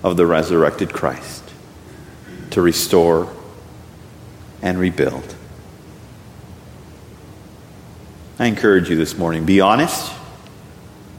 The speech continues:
move forward, and hand those areas over to him. And he'll go with you as you rebuild.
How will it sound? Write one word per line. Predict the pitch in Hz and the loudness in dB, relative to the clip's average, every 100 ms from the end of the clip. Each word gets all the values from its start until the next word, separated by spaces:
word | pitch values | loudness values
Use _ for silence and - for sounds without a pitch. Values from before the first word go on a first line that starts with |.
| - - - - - - - - - - - | -20 -20 -20 -20 -20 -20 -20 -20 -20 -20 -4
move | 95 110 | 0 0
forward, | - 90 76 80 - - - - - - - - - - - - - - - - - - - - - - - - - | -2 -6 -6 -10 -16 -20 -20 -20 -20 -20 -20 -20 -20 -20 -20 -20 -20 -20 -20 -20 -20 -20 -20 -20 -20 -20 -20 -20 -6
and | 90 | -4
hand | 92 98 87 | 0 0 2
those | 82 90 | 2 2
areas | 80 80 78 | 4 4 2
over | 85 78 78 | 2 0 -2
to | |
him. | 80 - - - - - - - - - - - - - - - - - - - - - 76 | -4 -8 -8 -10 -18 -20 -20 -20 -20 -20 -20 -20 -20 -20 -20 -20 -20 -20 -20 -20 -20 -20 -18
And | 73 | -12
he'll | 82 90 | -8 -4
go | 87 87 | 2 2
with | 87 76 - | 2 -2 -6
you | - - - - - - - - - - - - - - - - - - - - - - - - | -14 -16 -20 -20 -20 -20 -20 -20 -20 -20 -20 -20 -20 -20 -20 -20 -20 -20 -20 -20 -20 -20 -20 -10
as | 85 76 | -8 -2
you | 80 | 0
rebuild. | 87 82 73 - - | 0 0 -2 -6 -10